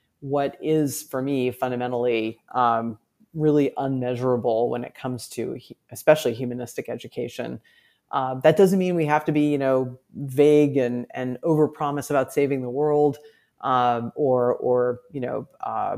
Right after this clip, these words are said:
making our society more just, although I do think humanistic educations help, help advance those, those missions. Um, but I think we can value, you know, the sheer kind of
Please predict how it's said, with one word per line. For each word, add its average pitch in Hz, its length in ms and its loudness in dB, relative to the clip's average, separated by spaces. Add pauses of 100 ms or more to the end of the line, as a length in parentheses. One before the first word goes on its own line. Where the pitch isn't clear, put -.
making 135 300 -2
our 135 120 -4
society 139 460 -4
more 131 200 -4
just, 160 360 4
although 127 220 4
I 123 60 6
do 131 180 2
think 147 200 -2
humanistic 143 440 -8
educations 147 880 -8
help, - 340 -4 (220)
help 156 260 2
advance 156 400 2
those, 151 360 2
those 147 220 2
missions. 180 520 -4 (480)
Um, 143 320 4
but 147 100 4
I 147 80 2
think 185 200 -2
we 170 100 0
can 131 280 -6
value, 135 720 -2 (480)
you 127 100 -12
know, 117 180 -10
the 135 100 2
sheer 151 720 -2
kind 135 120 -16
of 123 80 -14